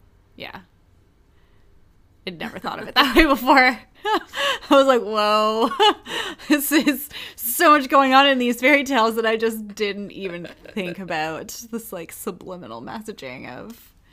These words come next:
Speaker 1: Mm-hmm.
Speaker 2: Yeah, it's pretty crazy.
Speaker 1: And there's a lot of talk of, I mean, obviously, like, most fairy tales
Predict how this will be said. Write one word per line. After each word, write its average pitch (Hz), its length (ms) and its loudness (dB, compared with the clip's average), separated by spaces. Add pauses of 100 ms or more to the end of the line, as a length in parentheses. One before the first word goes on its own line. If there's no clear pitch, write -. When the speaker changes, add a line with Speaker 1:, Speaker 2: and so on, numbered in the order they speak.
Speaker 1:
Mm-hmm. 202 360 -14 (340)
Speaker 2:
Yeah, - 260 -18 (180)
it's - 120 -20
pretty 226 220 -20
crazy. - 360 -20
Speaker 1:
And - 840 -20
there's 202 120 -12
a 190 60 -10
lot 170 200 -10
of 214 80 -14
talk 190 440 -16
of, 147 480 -14 (280)
I 185 40 -14
mean, 185 100 -8
obviously, 185 300 -10
like, 156 240 -12 (540)
most 185 260 -14
fairy 165 200 -8
tales 143 500 -14